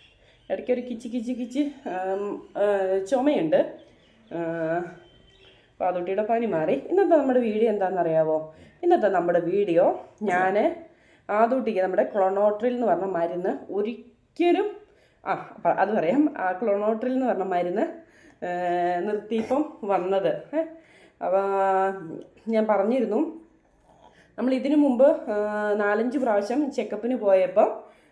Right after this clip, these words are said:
ഏഹ്, ഹോസ്പിറ്റലിൽ നിന്ന് ഡോക്ടർ പറഞ്ഞിട്ടുണ്ടായിരുന്നു, നമുക്ക് ആ മരുന്ന് നിർത്തണം എന്ന് പറഞ്ഞിട്ടുണ്ടായിരുന്നു. അതനുസരിച്ച് നമ്മൾ ആ മരുന്ന് നിർത്തിയായിരുന്നു കേട്ടോ. പക്ഷേ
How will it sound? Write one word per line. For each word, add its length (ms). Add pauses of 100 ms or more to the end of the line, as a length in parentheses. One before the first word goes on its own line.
(120)
ഏഹ്, 420
ഹോസ്പിറ്റലിൽ 500
നിന്ന് 140
ഡോക്ടർ 380
പറഞ്ഞിട്ടുണ്ടായിരുന്നു, 760
നമുക്ക് 260
ആ 60
മരുന്ന് 440
നിർത്തണം 340
എന്ന് 140
പറഞ്ഞിട്ടുണ്ടായിരുന്നു. 840 (380)
അതനുസരിച്ച് 640
നമ്മൾ 300
ആ 40
മരുന്ന് 480
നിർത്തിയായിരുന്നു 680
കേട്ടോ. 420
പക്ഷേ 380